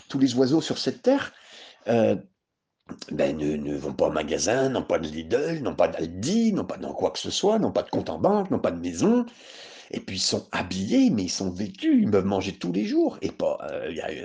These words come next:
un oiseau, il y a plusieurs oisillons, et, et ils sont bien nourris. Et c'est, et tous les matins, vous les entendez louer le Seigneur. Vous les entendez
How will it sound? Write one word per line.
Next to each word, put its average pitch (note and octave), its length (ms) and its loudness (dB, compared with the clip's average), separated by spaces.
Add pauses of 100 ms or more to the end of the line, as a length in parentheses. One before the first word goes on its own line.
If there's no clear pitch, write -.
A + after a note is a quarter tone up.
(140)
un F#2+ 160 0
oiseau, G#2+ 380 2
il - 60 -2
y - 40 0
a D2+ 60 -4
plusieurs F#2+ 400 0
oisillons, B2 420 0
et, - 160 -6 (320)
et - 80 0
ils F#3 80 2
sont A3 260 -2
bien G#3+ 360 -2
nourris. A#3+ 500 0
Et C#3 100 2
c'est, - 220 -2 (400)
et C3 120 2
tous G#3 100 0
les F#3 100 6
matins, D3+ 320 4
vous A3+ 140 4
les E3+ 100 6
entendez F3 260 2
louer F3+ 200 4
le F3 40 -2
Seigneur. F3+ 460 2 (880)
Vous G#2 80 -4
les G#2 140 2
entendez B2+ 320 2